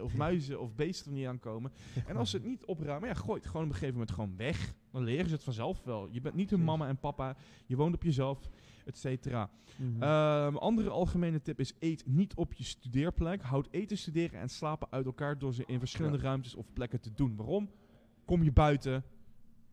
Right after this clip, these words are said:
Speaker 2: Ja.
Speaker 1: Studeren op je kamer kan, maar doe het op, wel op een, achter een bureau of op een stoel.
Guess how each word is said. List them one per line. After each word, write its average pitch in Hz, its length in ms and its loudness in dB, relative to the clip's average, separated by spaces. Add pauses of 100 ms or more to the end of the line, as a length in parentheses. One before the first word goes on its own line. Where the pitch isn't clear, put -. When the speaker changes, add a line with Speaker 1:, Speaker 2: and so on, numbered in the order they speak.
(220)
Speaker 2:
Ja. 117 240 -8 (400)
Speaker 1:
Studeren 175 520 0
op - 120 -2
je 156 100 -4
kamer 151 340 -2
kan, 165 340 0
maar 143 140 4
doe 156 100 4
het 151 100 0
op, 131 140 -4
wel 143 200 2
op 143 100 0
een, 139 120 2 (120)
achter 147 300 2
een 143 120 2
bureau 139 360 4
of 135 160 -4
op 123 80 -8
een 127 60 -6
stoel. 135 460 0